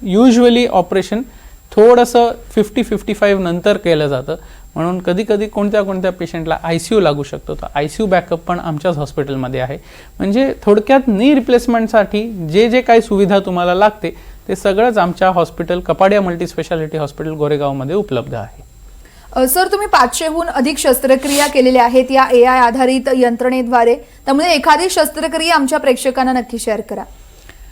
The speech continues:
Speaker 1: तर आम-, आता थोड्याच महिन्यापूर्वी
Speaker 2: हम्म.
Speaker 1: एक पेशंट होतं, ज्यांचं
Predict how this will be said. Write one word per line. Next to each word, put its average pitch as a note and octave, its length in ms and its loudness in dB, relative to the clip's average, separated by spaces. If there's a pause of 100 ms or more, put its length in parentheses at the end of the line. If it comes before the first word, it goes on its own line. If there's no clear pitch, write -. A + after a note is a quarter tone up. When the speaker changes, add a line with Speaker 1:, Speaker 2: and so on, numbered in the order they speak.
(240)
Speaker 1:
तर A#3 140 6 (200)
आम-, F3 220 0 (300)
आता A3 360 4 (320)
थोड्याच A3 600 0
महिन्यापूर्वी G3 640 0
Speaker 2:
हम्म. C4 340 -6
Speaker 1:
एक - 160 -6
पेशंट G3+ 380 -2
होतं, D#3 260 -2
ज्यांचं E3+ 520 -4